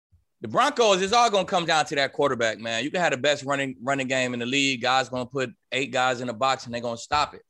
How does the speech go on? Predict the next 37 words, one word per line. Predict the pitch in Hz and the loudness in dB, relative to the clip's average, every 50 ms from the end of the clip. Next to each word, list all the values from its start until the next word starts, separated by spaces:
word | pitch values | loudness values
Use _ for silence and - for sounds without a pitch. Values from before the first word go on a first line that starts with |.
| _ _ _ _ - | _ _ _ _ -10
Is | 110 107 - | -10 -8 -8
the | - | -8
quarterback | - - 151 151 143 139 135 127 123 | 0 0 2 2 2 2 0 0 0
gonna | 135 131 131 | -2 -2 0
be | 131 | 0
able | 127 127 | -2 -2
to | 123 123 | -2 -2
make | 131 131 - | -2 -2 -2
enough | 127 123 123 120 - | -2 -4 -4 -4 -4
plays | - 139 127 120 120 - | -4 -4 -2 -4 -4 -6
for | 120 113 | -8 -8
the | 113 | -6
win | 117 120 117 117 | -4 -4 -6 -4
games, | 113 117 113 107 101 98 104 | -4 -4 -4 -4 -6 -8 -12
man? | 101 101 101 104 | -14 -12 -12 -12
So | - - 104 | -10 -6 0
I | 135 175 190 | 2 4 4
don't | 190 185 | 4 4
worry | 196 196 185 | 4 4 4
about | 175 160 170 156 - | 4 4 0 0 0
the | 151 127 - _ _ _ _ _ | -4 -8 -8 _ _ _ _ _
Broncos' | - 135 165 170 160 160 170 151 143 139 131 123 117 - _ _ - | 0 2 2 2 2 2 0 0 2 2 0 -2 -4 -10 _ _ -20
run | - 107 127 160 175 175 165 | -12 -2 0 2 2 2 2
game. | 165 165 165 165 160 156 156 135 - | 0 2 2 2 0 0 -2 -6 -6
I | 113 127 143 151 | -4 0 0 2
don't | 151 151 | 2 2
worry | 156 151 147 | 2 2 2
about | 147 143 139 135 127 | 2 0 0 -2 -2
their | 123 127 127 | -2 -6 -6
defense. | 120 139 147 135 135 - 117 110 107 101 - _ _ _ _ _ _ _ - | -2 0 0 0 0 -2 -6 -6 -6 -6 -10 _ _ _ _ _ _ _ -6
I | 110 120 | -6 -4
just | 120 123 117 107 | -4 -4 -6 -4
worry | 110 117 117 117 | -2 -2 0 0
about | 107 117 113 107 | 0 -2 -2 -2
that | 120 110 - | -4 -6 -4
quarterback | - 127 113 104 98 95 87 90 | -4 -4 -4 -2 -4 -6 -8 -8
play. | - 98 90 - | -10 -12 -12 -12